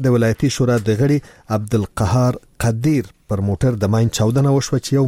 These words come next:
ملکي وګړی یې وژلی او ښاغلی قدیر یې ټپي کړی دی. ویل کېږي دا چاودنه د جلال آباد ښار په مال منډوي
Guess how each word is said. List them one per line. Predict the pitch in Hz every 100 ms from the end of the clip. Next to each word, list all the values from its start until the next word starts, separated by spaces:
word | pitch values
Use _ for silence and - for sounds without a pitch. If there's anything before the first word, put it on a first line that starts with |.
| 110
ملکي | 101 -
وګړی | 123 104 110 98
یې | 92
وژلی | 92 147 143 120 - - -
او | 104 -
ښاغلی | 101 101 104 107 - -
قدیر | 107 143 117
یې | 95
ټپي | 104 - -
کړی | 127 110
دی. | 117 - - -
ویل | 135 123
کېږي | - 143 127
دا | 127
چاودنه | 117 113 127 127
د | 113 95
جلال | 95 92
آباد | 90 120 -
ښار | 127 113 -
په | 92 101
مال | 123 139 101
منډوي | 95 92 95